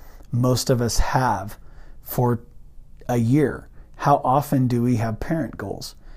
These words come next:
How often do we sit down and actually think, "This is what I wanna do as a parent this year"?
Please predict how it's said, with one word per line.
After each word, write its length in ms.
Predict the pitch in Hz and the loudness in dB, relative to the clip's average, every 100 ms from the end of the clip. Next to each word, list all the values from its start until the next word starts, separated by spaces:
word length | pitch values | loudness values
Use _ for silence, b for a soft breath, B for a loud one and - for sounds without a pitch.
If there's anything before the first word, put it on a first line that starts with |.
| b | b
How 160 | - 147 | 0 2
often 400 | 156 160 - 170 | 2 0 0 0
do 100 | 143 | 2
we 140 | 131 | 2
sit 320 | - 151 143 | 0 -2 -2
down 260 | - 139 175 | -4 -4 -2
and 100 | 117 | -2
actually 440 | 123 127 - 127 | -2 -6 -6 -4
think, 340 | 123 180 185 - | -4 -4 -6 -4
"This 220 | 139 - | -4 -4
is 120 | 143 | -4
what 140 | 120 117 | -4 -2
I 80 | |
wanna 240 | 113 110 110 | -2 -4 -4
do 160 | 107 | -6
as 100 | 101 | -8
a 60 | 117 | -8
parent 460 | - - 190 98 - | -10 -6 -4 -6 -8
this 240 | 98 - | -12 -12
year"? 180 | - | -14